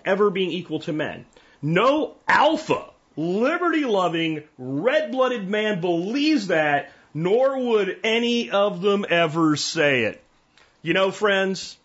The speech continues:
it's a rare treat where a man drops his pants,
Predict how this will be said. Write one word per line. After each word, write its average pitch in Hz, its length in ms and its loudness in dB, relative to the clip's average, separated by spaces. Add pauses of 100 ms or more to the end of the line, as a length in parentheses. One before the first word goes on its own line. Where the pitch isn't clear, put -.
(720)
it's 202 240 0
a 175 80 2
rare 170 400 2
treat 165 560 -6 (800)
where 185 240 2
a 170 120 4
man 185 600 0 (180)
drops 160 500 0
his 214 160 -8
pants, 196 640 0